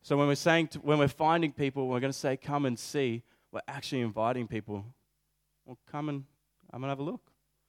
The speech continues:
Come and see us." Once again, scary, but kind of exciting.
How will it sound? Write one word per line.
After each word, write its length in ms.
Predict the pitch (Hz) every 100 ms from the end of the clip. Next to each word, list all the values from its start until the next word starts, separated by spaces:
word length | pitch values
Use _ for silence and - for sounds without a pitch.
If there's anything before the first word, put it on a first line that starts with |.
| _ _ _ _
Come 120 | - 156
and 60 |
see 200 | - 180
us." 360 | 196 - - - _ _ _ _ _ _ _ _ _ _ _ _ _ _ _
Once 160 | 147 143
again, 300 | 175 101 113
scary, 440 | - 185 185 160
but 280 | 139 127 - - _ _ _ _ _ _ _ _ _
kind 180 | 160 185
of 60 |
exciting. 500 | 147 - 151 170 98